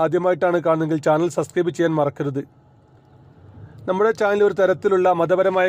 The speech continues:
കാര്യങ്ങൾ, അതല്ലെങ്കിൽ രാഷ്ട്രീയപരമായ കാര്യങ്ങളൊന്നും വരുന്നതല്ല. ഗവൺമെന്റിൽ നിന്ന് ലഭിക്കുന്ന സേവനങ്ങൾ, ആനുകൂല്യങ്ങൾ, അറിയിപ്പുകൾ എന്നിവയെക്കുറിച്ച് മാത്രമായിരിക്കും വീഡിയോസുകൾ വരുന്നത്. ശ്രദ്ധിക്കുക, ഗവൺമെന്റ് സേവനങ്ങളും അറിയിപ്പുകളും എപ്പോൾ വേണമെങ്കിലും പുതിയ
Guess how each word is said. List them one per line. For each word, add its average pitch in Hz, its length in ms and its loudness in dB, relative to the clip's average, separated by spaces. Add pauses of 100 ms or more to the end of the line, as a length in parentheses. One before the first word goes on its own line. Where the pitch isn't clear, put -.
കാര്യങ്ങൾ, 165 340 0 (120)
അതല്ലെങ്കിൽ 170 420 0
രാഷ്ട്രീയപരമായ 175 580 2
കാര്യങ്ങളൊന്നും 165 480 0
വരുന്നതല്ല. 143 360 -2 (1040)
ഗവൺമെന്റിൽ 175 380 2
നിന്ന് 190 140 0
ലഭിക്കുന്ന 175 280 2 (100)
സേവനങ്ങൾ, 175 500 2 (220)
ആനുകൂല്യങ്ങൾ, 170 640 0 (140)
അറിയിപ്പുകൾ 156 540 0 (840)
എന്നിവയെക്കുറിച്ച് 190 640 2
മാത്രമായിരിക്കും 175 640 0
വീഡിയോസുകൾ 160 400 2
വരുന്നത്. 139 300 -2 (1040)
ശ്രദ്ധിക്കുക, 170 400 0 (340)
ഗവൺമെന്റ് 190 440 0
സേവനങ്ങളും 196 580 2
അറിയിപ്പുകളും 180 420 2 (100)
എപ്പോൾ 196 220 0 (100)
വേണമെങ്കിലും 175 400 2
പുതിയ 165 140 0